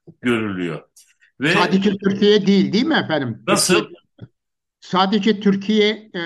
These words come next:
Speaker 2: değil bu alana
Speaker 1: Değil,
Speaker 2: dahil
Speaker 1: değil,
Speaker 2: olan.
Speaker 1: değil. Yani
Speaker 2: Evet.
Speaker 1: yüz, e, yüz ölçüm olarak, e, üç yüz elli bin, e, met-, kilometre kareyi aldığınız vakit çok ciddi bir alan çıkıyor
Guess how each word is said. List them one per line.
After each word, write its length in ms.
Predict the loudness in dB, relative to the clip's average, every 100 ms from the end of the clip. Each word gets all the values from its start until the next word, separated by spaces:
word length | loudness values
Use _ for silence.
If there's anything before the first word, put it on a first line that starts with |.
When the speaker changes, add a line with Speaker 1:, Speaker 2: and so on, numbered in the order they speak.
| -8 -10 -4
Speaker 2:
değil 320 | 0 0 -2 -4
bu 220 | -4 -4
alana 180 | -4 -2
Speaker 1:
Değil, 220 | 0 -2
Speaker 2:
dahil 200 | -4 -8
Speaker 1:
değil, 200 | -14 -10 -8
Speaker 2:
olan. 140 | -8
Speaker 1:
değil. 200 | -12 -14
Yani 380 | -6 -2 -2 -2
Speaker 2:
Evet. 180 | -4 -8 _
Speaker 1:
yüz, 220 | -6 -6 -4
e, 440 | -4 -2 -4 -6 _ -6
yüz 240 | -2 0
ölçüm 400 | 0 0 -2 -2
olarak, 440 | -2 -2 -4 -6 -10
e, 40 | -10 -12 -12 -12 -12 -14 _ -12
üç 180 | -8 -4
yüz 120 | -2
elli 260 | 0 -2
bin, 220 | -2 -2 -2
e, 300 | -4 -2 -4
met-, 500 | -4 -8 -12 -18 -8
kilometre 480 | -4 -2 -2 -4
kareyi 300 | -4 -4 -2
aldığınız 500 | -2 -2 -4 -6 -6
vakit 220 | -8 -10 -12
çok 220 | -12 -10
ciddi 320 | -12 -6 -4
bir 60 | -2
alan 280 | -2 -2
çıkıyor 480 | -4 -10 -8 -6 -8